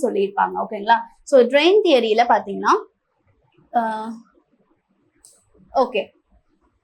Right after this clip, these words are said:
So before that இது ஒண்ணு பாத்துடலாம். So eighteen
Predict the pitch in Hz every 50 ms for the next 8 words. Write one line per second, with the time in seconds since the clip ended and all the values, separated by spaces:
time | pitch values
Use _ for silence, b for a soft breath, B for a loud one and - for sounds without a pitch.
0 | _ - 311 277 269 320 311 359 370 311 330 330 - 302 262 285 262 254 233 240
1 | 214 208 - 208 196 190 214 269 427 - - _ _ _ _ _ - - 302 -
2 | - 277 320 359 370 370 415 440 453